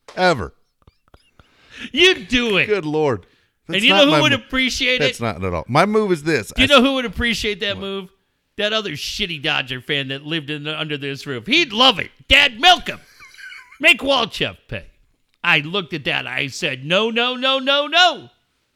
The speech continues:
Speaker 2: I gotta
Speaker 1: What?
Speaker 2: step in and rein everybody in."
Speaker 1: Oh, my gosh.
Speaker 2: Get
Speaker 1: Uh,
Speaker 2: outta here.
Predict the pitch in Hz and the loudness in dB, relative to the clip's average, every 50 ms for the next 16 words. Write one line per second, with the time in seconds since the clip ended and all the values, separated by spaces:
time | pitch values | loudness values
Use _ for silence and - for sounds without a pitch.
0 | _ _ _ _ _ _ _ - 190 240 233 233 214 - - - - 302 269 262 | _ _ _ _ _ _ _ -6 -4 -2 -2 -2 -4 -6 -8 -8 -6 -6 -6 -6
1 | 202 - 285 294 269 233 202 185 196 208 208 208 208 208 233 226 262 247 269 269 | -6 -6 -8 -6 -6 -6 -6 -4 -4 -2 -2 -2 -2 -4 -4 -4 -6 -8 -6 -6
2 | 254 247 254 254 262 269 254 208 147 107 101 104 _ _ _ _ _ _ - 127 | -6 -6 -8 -6 -4 -4 -4 -4 -6 -8 -12 -18 _ _ _ _ _ _ -18 -16
3 | 120 92 73 69 65 - 76 73 69 - - - - - - 156 165 151 151 131 | -16 -16 -16 -16 -14 -14 -14 -14 -14 -16 -20 -14 -4 2 4 4 4 4 2 -2
4 | 127 120 110 107 101 82 78 76 | -4 -6 -8 -10 -12 -16 -18 -20